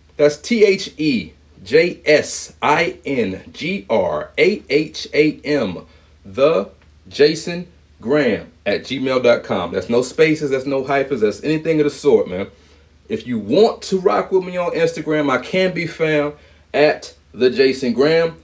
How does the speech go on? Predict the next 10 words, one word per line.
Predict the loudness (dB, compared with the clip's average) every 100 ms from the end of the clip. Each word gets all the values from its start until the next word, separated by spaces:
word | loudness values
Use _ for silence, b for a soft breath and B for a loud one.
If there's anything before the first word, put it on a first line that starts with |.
| _ -6
But | -4
I'm | -4
telling | -4 -2 0 0
you | 2
right | 4 4 4
now, | 2 0
this | 0 -2
day | 4 4 6
moving | 2 2 0
forward, | 2 2 2 0